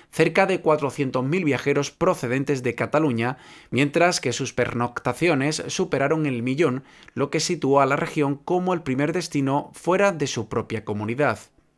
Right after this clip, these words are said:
En cuanto a Manilva, según contaba Eva Galindo, edil de turismo,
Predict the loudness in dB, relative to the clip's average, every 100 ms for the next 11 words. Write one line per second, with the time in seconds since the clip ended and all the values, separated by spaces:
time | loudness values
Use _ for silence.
0 | -20 -20 -20 _ _ -6 0 2 4 4
1 | 6 4 4 4 2 0 -6 -8 -4 -2
2 | 0 -2 0 2 2 0 -4 -2 0 2
3 | 2 0 -2 -4 -6 -2 -2 0 0 0
4 | 0 -2